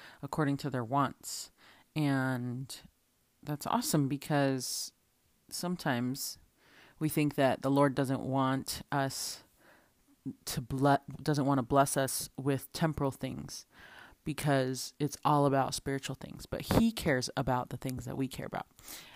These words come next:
And so I think this is important for us to remember, that the Lord doesn't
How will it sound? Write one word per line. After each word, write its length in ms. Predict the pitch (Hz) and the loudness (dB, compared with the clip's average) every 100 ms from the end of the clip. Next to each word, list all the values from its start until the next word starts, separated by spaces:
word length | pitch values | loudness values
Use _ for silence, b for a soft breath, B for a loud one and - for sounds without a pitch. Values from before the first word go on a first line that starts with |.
| B | B
And 220 | 151 131 | -4 -2
so 500 | - - 131 127 127 - - - - - - | -2 0 0 -2 -6 -12 -14 -12 -14 -18 -2
I 100 | 175 | 0
think 200 | 170 156 | 2 2
this 200 | 151 143 | 0 -2
is 100 | 147 | 0
important 400 | 147 135 147 127 | 2 4 2 0
for 120 | - | -2
us 160 | 131 - | -2 -2
to 120 | - | 0
remember, 320 | 135 135 127 | 2 2 2
that 220 | 120 117 - - | 0 -2 -4 -6
the 100 | 147 | 0
Lord 280 | 147 175 165 | 6 6 6
doesn't 300 | 175 170 - | 4 2 -4